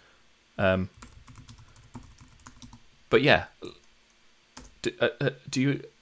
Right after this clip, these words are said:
did you use Backbone? Do you have a f-, like,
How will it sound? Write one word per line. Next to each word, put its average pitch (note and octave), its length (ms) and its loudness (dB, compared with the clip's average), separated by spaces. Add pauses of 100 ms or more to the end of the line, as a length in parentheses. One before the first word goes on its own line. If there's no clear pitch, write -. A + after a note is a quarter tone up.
(160)
did C3+ 160 -6
you B2 80 2
use D3+ 240 0
Backbone? G3 600 0 (340)
Do A#2 100 0
you A#2 100 2
have C3+ 180 -2
a C#3 40 -2
f-, C#3 260 -6
like, - 340 -4